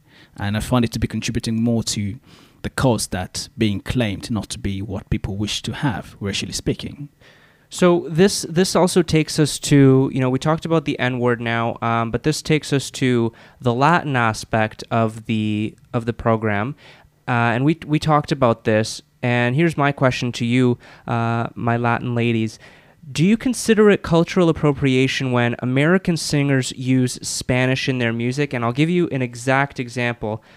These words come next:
Speaker 2: um, which is, where is it? It's the Black Eyed Peas with J Balvin. So,
Speaker 1: Mm.
Speaker 2: um, I'm not gonna read the Spanish part, but "Baby, tonight's like fuego. We 'bout to spend the dinero. We party to the extremo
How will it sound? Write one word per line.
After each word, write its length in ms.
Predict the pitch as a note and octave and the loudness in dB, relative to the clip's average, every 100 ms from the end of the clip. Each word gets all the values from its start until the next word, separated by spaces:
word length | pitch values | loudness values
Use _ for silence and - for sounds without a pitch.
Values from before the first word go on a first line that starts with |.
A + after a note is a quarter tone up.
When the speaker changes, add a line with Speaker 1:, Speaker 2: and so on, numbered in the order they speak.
| - - | -18 -4
Speaker 2:
um, 480 | G#2+ G#2+ A2 A2 - | 0 2 0 -2 -4
which 320 | B2+ C3 - | -4 -4 -2
is, 600 | B2 A#2+ A#2 A#2 A#2 - | 0 2 0 -2 -6 -16
where 340 | - - - - | -18 -16 -14 -14
is 140 | - | -12
it? 240 | - - _ | -12 -12 _
It's 200 | - - | -20 -20
the 340 | _ A#2+ A2+ A2 - | _ -2 -2 -4 -4
Black 280 | B2+ C#3+ D3 | -4 -2 -2
Eyed 200 | C#3 - | -4 -2
Peas 360 | C3 B2 A#2 | 0 2 2
with 260 | A#2 A2+ - - | 2 2 0 -16
J 260 | A2+ B2 A2+ | 0 4 4
Balvin. 460 | A2+ A2 G2+ F2 | 6 4 2 -4
So, 380 | - B2 A2 G#2 _ - | -2 2 2 0 _ -20
Speaker 1:
Mm. 380 | - A2 _ - | -16 -16 _ -6
Speaker 2:
um, 600 | A#2 A2+ A2+ A2+ A2+ A2+ - _ _ _ _ - | 0 2 4 2 0 -6 -10 _ _ _ _ -4
I'm 80 | |
not 80 | B2 | -2
gonna 120 | C3+ | 0
read 100 | C3+ | 0
the 60 | A#2+ | 0
Spanish 260 | - C3 B2+ | 0 0 2
part, 160 | B2 | 0
but 120 | - - - _ - - - C#3 | 0 -6 -14 _ -20 -20 -8 6
"Baby, 240 | D3 C#3+ | 6 6
tonight's 400 | C#3 C#3 C#3+ - | 2 2 2 2
like 180 | D3 C3+ | 0 0
fuego. 580 | - B2 A#2 G#2+ A2+ D3 _ _ | 2 4 6 6 4 2 _ _
We 100 | B2+ | -2
'bout 240 | A#2+ A#2+ - | 2 2 2
to 60 | |
spend 400 | B2+ - C3 C#3 | -8 0 2 2
the 80 | B2 | -2
dinero. 600 | A#2+ A#2+ A#2+ A#2 A2+ C3+ _ _ _ | 0 0 2 4 4 0 _ _ _
We 100 | B2 | -2
party 320 | - B2+ C3 | 2 2 2
to 120 | B2+ A#2+ | 0 -2
the 160 | A#2+ A2+ | 0 0
extremo 580 | - - A#2+ A2 G2+ | -4 0 2 2 -2